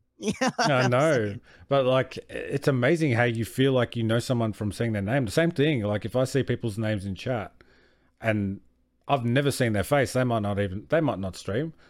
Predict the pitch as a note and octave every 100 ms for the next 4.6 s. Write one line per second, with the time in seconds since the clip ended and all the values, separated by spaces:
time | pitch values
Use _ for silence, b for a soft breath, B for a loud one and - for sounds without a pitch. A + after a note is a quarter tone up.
0 | b A2 A2+ - C#3+ C3 B2+ F#2+ F2+ F2+
1 | F2+ A#2+ G#2+ F#2 G2+ F#2 - G2 F#2 F2+
2 | - G#2+ D3+ F#2 F2 E2+ F2 - - B2+
3 | F#2+ - G2 A2 A2 F#2+ E2+ C#2+ F#2+ F2
4 | F#2 F#2+ F2+ F2+ E2+ E2+